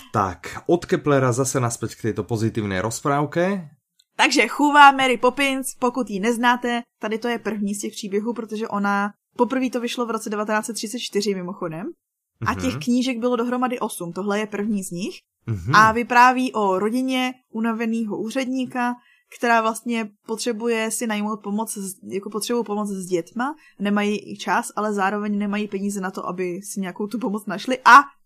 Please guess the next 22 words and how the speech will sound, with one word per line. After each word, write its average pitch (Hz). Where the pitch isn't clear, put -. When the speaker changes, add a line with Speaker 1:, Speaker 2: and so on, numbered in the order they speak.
Speaker 2:
přiletí 262
k -
nim, 220
jo. 214
Speaker 1:
Mhm. 113
Speaker 2:
Tady 226
ta 254
chůva, 294
Mary 233
Poppins, 254
Speaker 1:
Mhm. 117
Speaker 2:
která 240
Speaker 1:
OK. 214
Speaker 2:
vlastně 247
umí 269
čarovat. 294
A 208
to 220
je 214
všechno. 208
Speaker 1:
Aha, 151
OK. 117